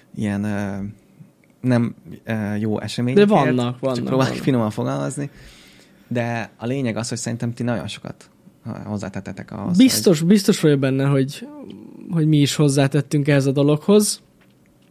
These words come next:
Speaker 2: Mivel, hogy, hát ja, <laughs> eléggé benne
Speaker 1: Igen.
Speaker 2: voltak ezünk itt, mármint itt Magyarországon, de azért nem csak mi tehetünk erről.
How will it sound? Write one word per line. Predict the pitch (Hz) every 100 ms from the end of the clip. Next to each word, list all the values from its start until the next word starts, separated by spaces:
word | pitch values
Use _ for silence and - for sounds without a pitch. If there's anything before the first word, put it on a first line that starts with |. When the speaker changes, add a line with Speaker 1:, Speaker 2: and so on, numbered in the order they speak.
| _ _ _ - _ -
Speaker 2:
Mivel, | 160 156 151
hogy, | 160 151 - _ _ _ - - -
hát | 165 156
ja, | 131 123 _ _ - -
<laughs> | - - - 214
eléggé | 196 160
benne | 156 156
Speaker 1:
Igen. | 156
Speaker 2:
voltak | 156 160
ezünk | 170 160
itt, | 170
mármint | 165 165 165
itt | 160
Magyarországon, | 160 160 180 196 190 220 214 220 208 - - - - - -
de | - 160 151 147 -
azért | - 143 156
nem | 170 151
csak | 131
mi | 135 131 120 - _ -
tehetünk | 135 123 123 123
erről. | 127 120 131 131